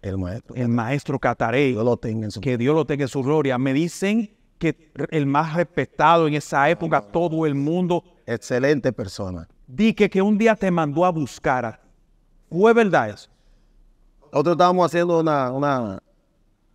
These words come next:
Speaker 1: una producción.
Speaker 2: Ujú.
Speaker 1: Y lo llamó el, el, eh,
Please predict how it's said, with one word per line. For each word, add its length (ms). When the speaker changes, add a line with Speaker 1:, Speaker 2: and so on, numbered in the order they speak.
Speaker 1:
una 220
producción. 680
Speaker 2:
Ujú. 1160
Speaker 1:
Y 880
lo 180
llamó 500
el, 300
el, 340
eh, 640